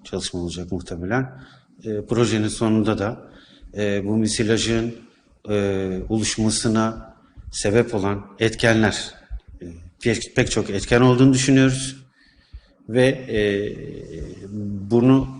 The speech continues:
bu müsilajın, e, oluşmaması ya da minimumda kalması için neler yapmalıyız?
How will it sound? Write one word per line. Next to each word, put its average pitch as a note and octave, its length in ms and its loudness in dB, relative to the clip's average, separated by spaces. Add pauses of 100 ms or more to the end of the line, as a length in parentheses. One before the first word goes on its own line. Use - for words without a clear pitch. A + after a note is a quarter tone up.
(140)
bu A2 360 2
müsilajın, B2 600 2 (920)
e, A2+ 60 -10 (540)
oluşmaması A#2 720 2 (300)
ya G2 200 -4
da A2 400 -2
minimumda B2 580 6
kalması F#2 460 -8
için A2+ 280 -4
neler A#2 280 6
yapmalıyız? - 840 -4